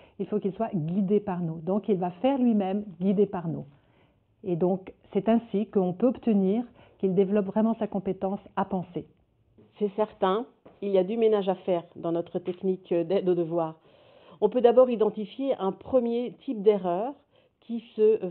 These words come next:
Speaker 2: formule par injonction. Alors, première injonction, lis bien. Lis bien, euh, une consigne, un document,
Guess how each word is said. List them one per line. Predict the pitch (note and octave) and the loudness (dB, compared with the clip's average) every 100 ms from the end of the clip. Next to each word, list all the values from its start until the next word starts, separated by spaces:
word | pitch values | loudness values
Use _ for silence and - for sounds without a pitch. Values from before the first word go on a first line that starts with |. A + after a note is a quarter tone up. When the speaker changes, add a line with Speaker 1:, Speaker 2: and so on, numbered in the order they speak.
| - | -4
Speaker 2:
formule | G3 G3 A3+ A#3 | -2 0 -2 -4
par | G#3+ G3 G3 | -6 -6 -6
injonction. | G#3 G3 F#3 - D#3 D3+ _ _ _ _ _ - | -6 -4 -6 -10 -20 -20 _ _ _ _ _ -20
Alors, | - | -18
première | - B3+ B3 G3 | -4 0 0 0
injonction, | F#3 F3+ F3 - B3+ D4 D#4 | -2 -4 -6 -8 -8 -8 -6
lis | F#3 G3 | -6 -6
bien. | F#3+ E3+ D#3 _ _ _ _ _ - | -6 -8 -10 _ _ _ _ _ -14
Lis | D3+ | -12
bien, | D3+ F3+ F#3 F#3 | -6 -4 -2 -2
euh, | D#3+ D3 C#3+ C#3+ D3 D3 | -4 -4 -4 -4 -6 -6
une | D3 | -8
consigne, | C#3+ D3+ D3+ - F#3 G3+ G#3 G3+ | -8 -12 -12 -10 -8 -8 -4 -4
un | D#3 | -2
document, | D3 D#3 E3 D3+ E3+ G#3+ | -4 -4 -2 -2 -2 -4